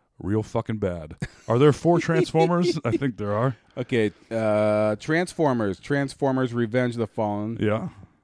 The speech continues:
Speaker 2: Uh,
Speaker 1: Dark Side
Speaker 2: Dark
Speaker 1: of the
Speaker 2: of the
Speaker 1: Moon.
Speaker 2: Moon.
Speaker 1: Yeah.
Speaker 2: So that's three, and then
Speaker 1: And then Dinosaurs.
Speaker 2: Age of Extinction.
Speaker 1: <laughs>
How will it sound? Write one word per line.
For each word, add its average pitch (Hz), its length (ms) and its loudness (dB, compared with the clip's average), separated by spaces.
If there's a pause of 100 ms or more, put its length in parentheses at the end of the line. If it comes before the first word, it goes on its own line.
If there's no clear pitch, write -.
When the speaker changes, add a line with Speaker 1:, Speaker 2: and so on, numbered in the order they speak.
(340)
Speaker 2:
Uh, 95 260 0 (380)
Speaker 1:
Dark 113 260 -2
Side 123 140 -2
Speaker 2:
Dark 143 220 8
Speaker 1:
of 104 100 4
the 110 60 4
Speaker 2:
of 110 80 4
the 135 60 4
Speaker 1:
Moon. 131 300 4
Speaker 2:
Moon. - 20 2
Speaker 1:
Yeah. 135 360 -2
Speaker 2:
So - 180 -4
that's 113 240 0
three, 120 420 0
and 110 120 -2
then 113 140 2
Speaker 1:
And 117 80 2
then 113 160 0
Dinosaurs. 107 560 -2
Speaker 2:
Age 139 220 4
of 127 100 0
Extinction. 120 880 2
Speaker 1:
<laughs> 175 540 6